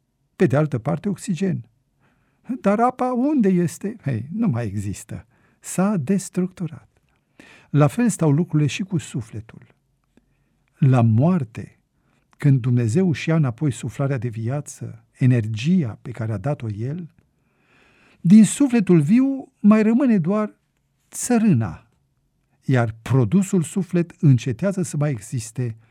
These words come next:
pentru că s-a destructurat. Urmează o serie de microcapitole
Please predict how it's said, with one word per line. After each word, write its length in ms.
pentru 280
că 360
s-a 220
destructurat. 880
Urmează 760
o 180
serie 440
de 160
microcapitole 2500